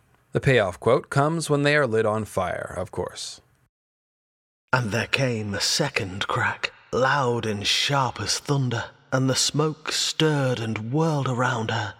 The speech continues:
Speaker 2: and the pyre shifted, the logs exploding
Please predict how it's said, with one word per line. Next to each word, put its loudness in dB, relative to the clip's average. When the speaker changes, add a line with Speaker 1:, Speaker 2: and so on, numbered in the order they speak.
Speaker 2:
and 2
the 0
pyre -2
shifted, -4
the 2
logs 0
exploding -2